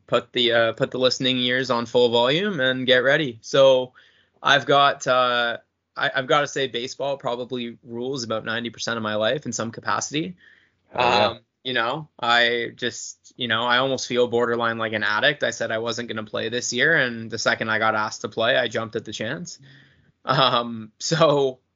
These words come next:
Speaker 1: you know, that's, that's just playing hardball. That's playing, uh, slow pitch. Um, I should probably mention right now, I'm, I'm working in month number four, I believe, um, as a baseball coach. That's, that's a full-time job in addition to managing,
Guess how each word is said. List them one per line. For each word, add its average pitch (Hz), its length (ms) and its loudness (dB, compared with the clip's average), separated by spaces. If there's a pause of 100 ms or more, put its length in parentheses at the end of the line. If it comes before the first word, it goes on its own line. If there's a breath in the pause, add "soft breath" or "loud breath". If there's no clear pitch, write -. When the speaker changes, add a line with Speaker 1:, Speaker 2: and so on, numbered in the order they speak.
Speaker 1:
you 123 100 -8
know, 131 360 -6
that's, 123 300 -2
that's 123 260 -8
just - 160 -10
playing 131 240 0
hardball. 131 540 4
That's 120 160 -6
playing, 117 560 -8
uh, 110 300 -4
slow 120 280 -2
pitch. 120 540 -2 (520 soft breath)
Um, 113 580 -6 (100)
I 120 60 -10
should - 100 -14
probably 143 380 4
mention 127 580 0
right 117 180 2
now, 120 220 2
I'm, 120 160 -4
I'm 120 140 -2
working 120 480 0
in 113 140 -4
month 117 300 -2
number 120 220 0
four, 123 580 2
I 123 80 -2
believe, 127 480 -2
um, 110 500 -2
as 117 220 2
a 110 60 -6
baseball 117 460 0
coach. 127 440 0
That's, 113 240 -2 (160)
that's 117 220 -2
a - 20 -20
full-time 113 380 -2
job 113 260 4
in 113 80 0
addition 113 320 -2
to 113 140 0
managing, 110 520 -2